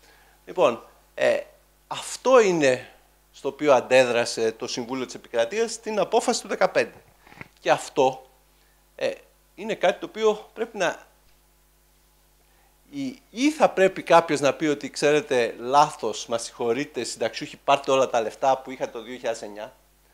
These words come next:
αλλά άμα το κάνουν αυτό, είναι όλοι απολύτως σαφές ότι θα βουλιάξει το σύστημα. Ή θα έπρεπε να βρουν έναν, έναν τρόπο να, ε, εφαρμόσουν,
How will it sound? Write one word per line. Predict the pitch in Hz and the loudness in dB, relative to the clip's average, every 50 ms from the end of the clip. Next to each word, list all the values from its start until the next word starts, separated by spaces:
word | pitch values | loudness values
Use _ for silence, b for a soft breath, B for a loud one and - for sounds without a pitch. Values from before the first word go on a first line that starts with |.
| b b b | b b b
αλλά | - 160 196 226 | -12 -8 -8 -6
άμα | 233 220 | -6 -6
το | 190 175 | -2 0
κάνουν | 185 185 180 147 | 2 2 2 2
αυτό, | 139 - 233 233 | -2 -2 -2 -4
είναι | 240 233 226 220 - - - | -4 -4 -4 -4 -4 -6 -6
όλοι | - 180 214 220 190 156 131 120 113 - - _ | 2 2 4 4 2 0 -6 -8 -10 -14 -14 _
απολύτως | - - - 151 175 180 - - | -14 -10 -10 -12 -12 -12 -12 -12
σαφές | - 143 - 233 233 - - | -12 -8 -6 -6 -6 -6 -8
ότι | 233 - _ - 220 | -10 -14 _ -20 -20
θα | - _ - | -12 _ -12
βουλιάξει | 190 196 196 180 131 - - - | -12 -8 -2 -2 -2 -2 -2 -10
το | 101 | -14
σύστημα. | - - - - - - - - _ _ _ _ _ _ b b b b b b b b b b b b b b b _ | -16 -16 -16 -16 -18 -20 -20 -20 _ _ _ _ _ _ b b b b b b b b b b b b b b b _
Ή | _ 240 269 294 302 | _ 0 0 0 2
θα | - 208 | 4 2
έπρεπε | 208 214 214 190 - 180 | 2 2 0 -4 -6 -4
να | 165 151 147 | -2 -2 -2
βρουν | 156 185 196 180 165 | -2 -2 -4 -4 -2
έναν, | 175 170 156 151 - - | -4 -4 -4 -4 -4 -4
έναν | 165 185 190 156 - - | -2 2 2 2 0 0
τρόπο | 170 185 214 214 - 233 233 240 240 - - - _ - | 0 0 0 0 0 0 0 0 0 -4 -14 -20 _ -8
να, | 180 180 175 - - - _ _ _ _ _ _ _ _ _ _ _ _ _ _ _ _ _ | -4 -4 -4 -4 -6 -12 _ _ _ _ _ _ _ _ _ _ _ _ _ _ _ _ _
ε, | - 131 120 113 107 - - | -4 -2 0 0 -2 -2 -6
εφαρμόσουν, | 123 - - 139 117 113 135 175 233 262 - - 180 143 117 - | -12 -6 -2 -2 -2 0 0 -2 -2 -2 -2 -4 -4 -6 -6 -10